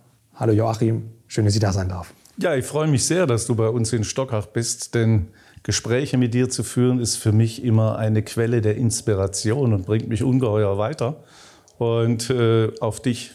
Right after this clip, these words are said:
Speaker 2: freue ich mich und bin gespannt auf deine Fragen. Vielleicht können wir das ein oder andere erarbeiten, was die Zuschauer wirklich weiterbringt.
Speaker 1: Ganz genau. Lass uns doch mal starten. Hm, die erste Frage, die sich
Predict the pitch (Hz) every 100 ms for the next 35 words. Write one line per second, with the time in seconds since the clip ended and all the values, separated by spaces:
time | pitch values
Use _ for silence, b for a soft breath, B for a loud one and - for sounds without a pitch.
0 | _ - - 117 151 - 101 - 139 131
1 | 131 127 123 - 131 139 117 127 117 110
2 | 113 110 151 123 131 135 117 135 135 120
3 | - 117 127 127 117 113 123 120 110 104
4 | 110 123 110 110 107 B B B B -
5 | 107 - 113 113 127 117 117 107 107 107
6 | 110 95 98 104 113 - - 87 - 107
7 | 95 117 123 104 - b b b 123 143
8 | 160 160 143 127 120 110 - - - -
9 | 120 127 131 127 117 110 113 - _ _
10 | - 131 120 117 110 113 - B B B
11 | B _ - 139 143 143 - 127 131 120
12 | 120 123 - -